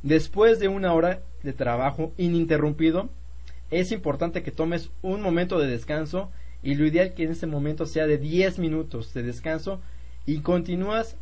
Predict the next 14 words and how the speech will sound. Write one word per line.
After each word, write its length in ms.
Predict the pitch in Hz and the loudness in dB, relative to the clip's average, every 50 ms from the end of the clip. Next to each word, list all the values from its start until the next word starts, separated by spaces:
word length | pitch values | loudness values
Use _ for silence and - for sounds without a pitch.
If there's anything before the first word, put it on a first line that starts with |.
| - - - | -8 -6 -4
hasta 400 | 131 135 143 139 - 151 139 - | -2 0 0 0 0 0 0 0
concluir 560 | 156 151 147 - 143 151 160 165 165 160 160 | 0 -2 -2 0 4 8 8 10 8 8 6
tus 160 | - 151 - | 0 -6 -4
actividades. 720 | - - - 131 120 120 120 120 120 117 107 90 - - - - - - - - - - - - - - - - - - - - - - - - - - - | -6 -4 -4 -2 -2 0 0 0 0 -2 -2 -4 -8 -8 -8 -10 -10 -10 -10 -12 -12 -12 -12 -12 -12 -12 -10 -10 -10 -10 -10 -10 -10 -10 -10 -10 -10 -10 -6
De 200 | - 131 151 170 | -2 0 2 2
esta 240 | 175 175 - 226 185 | 2 2 2 0 0
forma 400 | - - 185 190 185 190 202 196 - - - - | 2 2 0 0 0 -2 -4 -6 -8 -10 -6 -2
te 80 | 131 | 0
vas 180 | 135 165 190 196 | 2 2 2 0
a 60 | 208 | -4
sentir 480 | 185 190 165 147 151 185 208 - - - - | -4 -4 -4 -4 -4 -6 -6 -8 -8 -10 -10
recargado 680 | 156 135 131 143 143 - 147 135 139 143 160 180 190 | -6 -2 -2 -2 0 0 0 0 2 2 4 4 4
de 100 | 185 165 | 4 2
energía, 600 | 139 131 120 120 117 - - 160 160 165 175 190 | 0 0 -2 -4 -4 -4 -4 -2 -2 -2 -2 -4